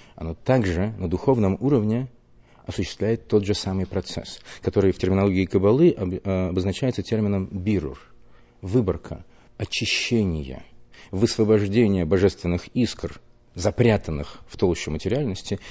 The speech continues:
это совершается не только использованием нами вот этих материальных объектов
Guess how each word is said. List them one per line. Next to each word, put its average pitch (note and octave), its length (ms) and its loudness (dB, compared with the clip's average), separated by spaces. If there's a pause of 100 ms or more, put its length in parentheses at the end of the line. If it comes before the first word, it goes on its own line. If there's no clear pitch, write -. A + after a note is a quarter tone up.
(120)
это C3 200 4
совершается A2+ 520 6
не A2 100 6
только E3+ 360 4 (420)
использованием G2+ 1080 6
нами F2+ 480 2 (840)
вот F2+ 120 -2
этих E2+ 200 -4
материальных F2+ 520 2
объектов F#2 480 0